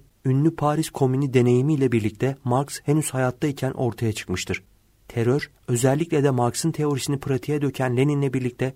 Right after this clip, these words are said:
komünist ideolojilerin ayrılmaz parçası haline gelmiştir. Dünyanın dört bir yanında komünistler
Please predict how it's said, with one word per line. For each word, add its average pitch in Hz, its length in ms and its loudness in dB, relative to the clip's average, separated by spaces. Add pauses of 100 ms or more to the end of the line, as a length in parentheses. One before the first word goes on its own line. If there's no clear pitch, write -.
komünist 131 440 0
ideolojilerin 131 720 0
ayrılmaz 123 460 -2
parçası 127 460 -4
haline 123 220 0
gelmiştir. 92 540 -4 (560)
Dünyanın 127 440 2
dört 143 220 2
bir 123 100 0
yanında 104 420 0 (240)
komünistler 117 560 -2